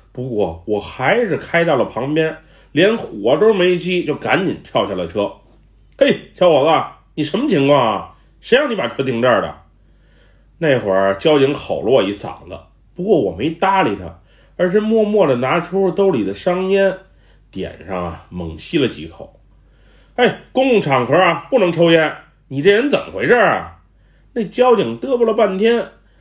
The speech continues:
但我始终都没搭理他。后来啊，他走到我车的附近查看了一圈儿，帮我把车给熄了火，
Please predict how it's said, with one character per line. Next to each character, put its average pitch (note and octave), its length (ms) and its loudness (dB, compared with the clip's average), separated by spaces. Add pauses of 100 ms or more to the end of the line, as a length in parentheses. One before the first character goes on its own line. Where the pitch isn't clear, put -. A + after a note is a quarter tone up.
(160)
但 E3 120 -2
我 G#3+ 140 -2
始 C#3 360 -6
终 G#3 180 0
都 G3 100 2
没 D#3+ 140 0
搭 D3 220 0
理 A#2+ 140 0
他。 F#2+ 240 -10 (560)
后 C#3+ 140 2
来 C3 200 4
啊， B2+ 140 0
他 D#3+ 120 -2
走 G#2+ 200 2
到 D3 140 4
我 G#2+ 140 2
车 - 200 -6
的 C#3+ 120 -2
附 - 200 -14
近 C3+ 240 -6 (280)
查 D#3+ 280 -6
看 A3+ 200 0
了 F#3 60 0
一 B2 120 -2
圈 C3 220 -4
儿， - 180 -6 (400)
帮 B2 140 -2
我 B2+ 80 0
把 G2+ 180 -4
车 A#2 480 -2
给 F2+ 100 -8
熄 A#2 220 -6
了 G#2+ 80 2
火， - 320 -12